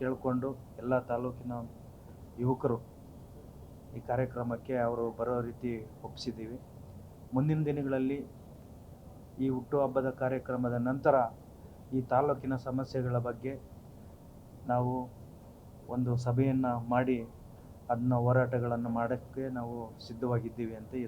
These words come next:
ಸಂದರ್ಭದಲ್ಲಿ ನಾವು ಹೇಳ್ತೀವಿ. ಅದೇ ರೀತಿ ಏನು ಇಲ್ಲಿ ಹುಟ್ಟುಹಬ್ಬ ಕಾರ್ಯಕ್ರಮವನ್ನು ಮಾಡೋ ಉದ್ದೇಶ ಏನು ಅಂತ ಹೇಳಿದ್ರೆ, ಮುಂದಿನ,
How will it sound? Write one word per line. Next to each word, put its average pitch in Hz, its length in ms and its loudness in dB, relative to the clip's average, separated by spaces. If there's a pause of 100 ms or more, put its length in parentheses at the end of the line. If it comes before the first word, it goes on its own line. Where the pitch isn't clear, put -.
ಸಂದರ್ಭದಲ್ಲಿ 113 560 -8 (140)
ನಾವು 117 180 -6
ಹೇಳ್ತೀವಿ. - 320 -12 (920)
ಅದೇ 143 220 4
ರೀತಿ 143 240 -6 (640)
ಏನು 156 160 4
ಇಲ್ಲಿ 139 160 0
ಹುಟ್ಟುಹಬ್ಬ 139 380 0 (120)
ಕಾರ್ಯಕ್ರಮವನ್ನು 127 640 -2 (100)
ಮಾಡೋ 123 200 0 (180)
ಉದ್ದೇಶ 135 280 -2 (100)
ಏನು 127 160 -2
ಅಂತ 117 180 -8
ಹೇಳಿದ್ರೆ, 120 280 -4 (720)
ಮುಂದಿನ, 147 280 6